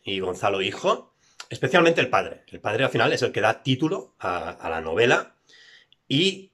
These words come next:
creo que es el único, mm, s-, el único malo, ¿no? Entre comillas, el único secuestrador o asesino. Asesino lo dejo entre comillas también porque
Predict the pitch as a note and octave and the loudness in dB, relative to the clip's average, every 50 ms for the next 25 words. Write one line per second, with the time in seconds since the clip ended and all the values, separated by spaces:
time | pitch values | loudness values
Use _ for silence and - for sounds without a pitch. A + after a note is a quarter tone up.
0 | _ - - A2 A2+ D#3 C#3+ D#3+ C#3 C3+ C#3+ C#3+ D3 D#3+ D#3 D#3 D3 C#3+ - _ | _ -8 -4 -2 -2 0 0 0 2 2 2 2 4 4 4 4 2 0 -4 _
1 | _ _ _ _ - A#2+ A2+ A2 A2 F#2+ - - - - - - - - - - | _ _ _ _ -12 -10 -10 -10 -10 -12 -14 -18 -16 -16 -14 -14 -14 -16 -20 -18
2 | - - G#2 A2 B2+ C3+ C3 B2+ A2 G#2+ G#2 G2+ G#2+ B2 D#3+ - - - A2 G#2+ | -12 -6 -2 0 2 2 2 2 0 0 0 0 2 0 -2 -2 -4 -10 -8 -6
3 | C3+ D3 D3+ E3 - - F#2+ F#2+ F#2+ A#2 D#3+ E3 A#2+ G#2 G#2+ A2 A2+ - B2+ - | -6 -6 -6 -8 -8 -8 -8 -6 -4 -4 -4 -4 -4 -6 -6 -6 -4 -4 -4 -4
4 | - A#2 - A#2+ A2 - - A#2+ G#2 G2+ G2+ A2+ A2+ A#2 A#2 - - A2 A2 G#2+ | -4 -4 -2 -2 -4 -2 -2 -2 -2 2 2 2 2 2 -2 -8 -8 -4 -4 -4
5 | - - F#2+ - - G#2+ G2+ A2+ D#3 F#3+ - - _ _ _ _ _ _ _ _ | -2 -4 -8 -6 -6 -4 -2 0 -2 -2 -4 -6 _ _ _ _ _ _ _ _
6 | _ _ - - - F#2+ G2 A2+ A2+ A#2 G#2+ F#2+ G2 G2 G#2 G2+ - A#2 G2 F#2+ | _ _ -14 -12 -8 -6 -4 0 0 0 0 0 0 -2 -4 -4 -4 -4 -4 -4
7 | A2 G2+ - G2 G2+ G#2 F#2+ - - F#2+ F#2 G2 B2 B2+ B2 B2 G#2 - - F#2 | -6 -6 -6 -6 -4 -4 -6 -4 -4 -6 -2 0 0 -2 0 -4 -8 -8 -6 -8
8 | F2 - - | -8 -8 -10